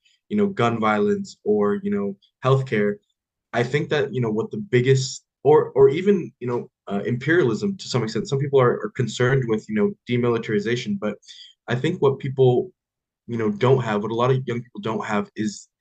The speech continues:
the actual viewpoint of how, you know, the mode of production, you know, and capitalism in totality creates, develops, and promotes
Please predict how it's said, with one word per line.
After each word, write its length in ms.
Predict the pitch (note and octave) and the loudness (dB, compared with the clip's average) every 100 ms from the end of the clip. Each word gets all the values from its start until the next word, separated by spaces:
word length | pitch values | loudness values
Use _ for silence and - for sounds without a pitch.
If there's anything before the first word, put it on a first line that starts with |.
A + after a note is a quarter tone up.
| _ _ | _ _
the 120 | - C3 | -4 -2
actual 440 | C3 C3 D3 A#2 | -2 -2 0 0
viewpoint 600 | G#2 A#2 A#2 C3+ C3+ - _ | -2 -6 -2 2 2 2 _
of 100 | G#2 | -8
how, 320 | A2+ G#2+ A2 - | -2 -2 -4 -4
you 100 | G#2+ | -4
know, 120 | F#2+ - _ _ | -4 -10 _ _
the 80 | G#2+ | 0
mode 420 | G#2 A2 B2 C3 | 2 2 4 4
of 100 | C3 | 0
production, 600 | D3 A#2 G#2 - C#3+ D#3+ _ _ _ | -4 -6 -6 -6 -8 -8 _ _ _
you 100 | G2+ | -2
know, 200 | G#2 A#2+ | 0 2
and 180 | A#2+ G#2+ - _ | 2 0 -10 _
capitalism 480 | B2+ B2+ C3+ B2+ B2+ | -2 2 2 4 2
in 160 | A#2 - | 0 -6
totality 680 | - C3 B2+ A2+ B2 C#3+ - _ _ _ _ _ | -4 -2 0 0 0 -2 -8 _ _ _ _ _
creates, 720 | - C#3 B2+ A#2+ C3+ - - - | -4 0 4 6 4 2 -10 -16
develops, 640 | A#2 G#2+ A#2+ C3+ D3+ - | -8 -2 2 2 2 -4
and 120 | A#2+ - | -8 -6
promotes 440 | A#2+ A2+ C3+ C3+ | -2 2 2 2